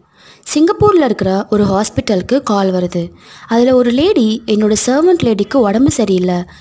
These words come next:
நல்லா பேசிட்டு தான் இருந்தாங்க, ஆனா டக்குன்னு மயக்கம் போட்டு கீழே விழுந்துட்டாங்க, நீங்க வந்து கொஞ்சம் பார்க்க முடியுமா?" அப்படின்னு கேக்குறாங்க. டாக்டருக்கு ஹாஸ்பிட்டல்ல ஒரு முக்கியமான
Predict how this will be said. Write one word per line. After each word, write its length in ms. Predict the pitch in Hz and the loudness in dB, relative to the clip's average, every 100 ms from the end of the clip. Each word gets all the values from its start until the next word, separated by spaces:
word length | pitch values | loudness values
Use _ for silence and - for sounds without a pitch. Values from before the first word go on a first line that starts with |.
| - - | -16 -4
நல்லா 300 | 277 339 403 | 0 0 0
பேசிட்டு 400 | 311 320 330 302 | 0 0 -2 -2
தான் 200 | 339 302 | 0 0
இருந்தாங்க, 360 | 220 202 208 | 0 -2 -4
ஆனா 220 | 202 214 285 | -4 -2 -2
டக்குன்னு 520 | 285 226 226 294 220 | -4 -6 -2 0 0
மயக்கம் 420 | 208 226 269 320 | 0 -2 0 2
போட்டு 260 | 233 202 254 | 2 -2 -6
கீழே 300 | - 330 339 | -2 2 2
விழுந்துட்டாங்க, 640 | 220 190 185 175 185 180 180 - - | 0 -2 -4 -6 -4 -6 -8 -18 -10
நீங்க 220 | - 285 285 | 0 2 2
வந்து 220 | 285 - | 0 0
கொஞ்சம் 240 | 330 254 | 0 0
பார்க்க 340 | - 285 - 403 | 0 -2 0 0
முடியுமா?" 460 | 226 202 208 196 | 2 0 0 -2
அப்படின்னு 300 | - 180 196 277 | -4 -4 -2 -2
கேக்குறாங்க. 480 | 226 - 175 180 175 - _ _ - - - | -2 -4 -4 -4 -4 -8 _ _ -20 -20 -10
டாக்டருக்கு 680 | 233 294 440 466 381 - 269 | 0 0 0 0 0 0 0
ஹாஸ்பிட்டல்ல 680 | 233 247 - - 233 208 214 | 0 -2 -4 -2 -2 0 0
ஒரு 180 | 214 208 | 0 0
முக்கியமான 520 | 220 311 302 294 | -4 -2 0 2